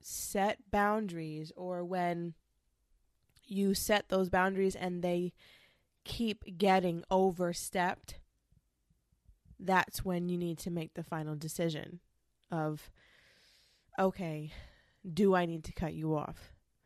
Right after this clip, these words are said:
And I really get upset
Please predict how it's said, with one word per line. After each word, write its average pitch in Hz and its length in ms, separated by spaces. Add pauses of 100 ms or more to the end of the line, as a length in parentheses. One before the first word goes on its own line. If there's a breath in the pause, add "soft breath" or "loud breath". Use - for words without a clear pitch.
(1200 soft breath)
And 226 500 (600 loud breath)
I 202 180
really 233 400
get 233 220
upset 226 480